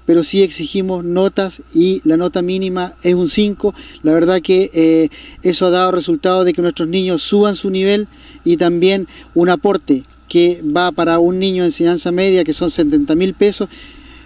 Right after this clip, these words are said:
eh, cuarenta mil pesos digo, y enseñanza superior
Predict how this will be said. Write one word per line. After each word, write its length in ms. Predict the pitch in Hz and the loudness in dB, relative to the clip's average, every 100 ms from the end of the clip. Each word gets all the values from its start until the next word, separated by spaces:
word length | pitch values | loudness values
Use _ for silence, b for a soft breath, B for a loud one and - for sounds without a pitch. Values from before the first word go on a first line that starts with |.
| _ | _
eh, 160 | 165 160 | 2 2
cuarenta 340 | 170 175 165 | 2 0 0
mil 160 | 175 190 | -2 0
pesos 300 | 202 190 190 | -2 -2 0
digo, 260 | 196 202 202 | 2 4 4
y 120 | 175 | 2
enseñanza 440 | 165 170 180 175 | 2 0 0 -2
superior 480 | 170 165 165 185 196 | -2 2 4 2 0